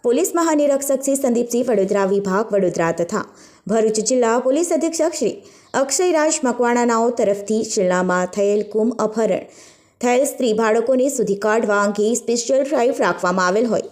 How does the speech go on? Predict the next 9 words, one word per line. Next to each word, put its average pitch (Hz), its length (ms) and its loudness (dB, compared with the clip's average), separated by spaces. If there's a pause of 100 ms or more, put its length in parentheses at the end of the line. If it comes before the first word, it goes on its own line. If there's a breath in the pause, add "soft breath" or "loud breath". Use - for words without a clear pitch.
(380 loud breath)
જે 320 160 0
આધારે 302 500 2
ગુમ 240 280 0
અપહરણ 277 460 0
થયેલ 285 240 2
બાળકો, 196 480 0 (420 loud breath)
સ્ત્રીઓને 269 560 2
શોધી 220 300 0
કાઢવા 214 420 2